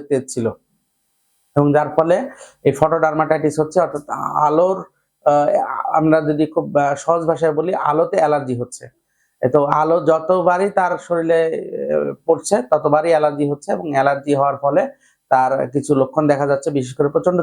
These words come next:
চুলকানি হচ্ছে, এবং বিশেষ করে যে জায়গাগুলো শরীরে এক্সপোর্ট স্পট, যেমন এই যে হাতের এই অংশটা, তারপর ঘাড়ে, হ্যাঁ, অনেকের চোখে মুখে, এই জায়গাগুলোতে কিন্তু এই photodermatitis হয়ে যাচ্ছে।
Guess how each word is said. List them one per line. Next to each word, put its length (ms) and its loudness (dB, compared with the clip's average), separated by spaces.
চুলকানি 340 -2
হচ্ছে, 360 -4
এবং 300 2
বিশেষ 240 -2
করে 180 2
যে 160 2
জায়গাগুলো 520 2
শরীরে 340 0
এক্সপোর্ট 360 -2
স্পট, 360 -2
যেমন 300 0
এই 100 2
যে 180 0
হাতের 280 2
এই 120 2
অংশটা, 640 -2
তারপর 300 0
ঘাড়ে, 640 -2
হ্যাঁ, 260 0
অনেকের 360 0
চোখে 240 0
মুখে, 480 0
এই 140 2
জায়গাগুলোতে 540 2
কিন্তু 260 -2
এই 100 2
photodermatitis 760 -2
হয়ে 120 2
যাচ্ছে। 300 -8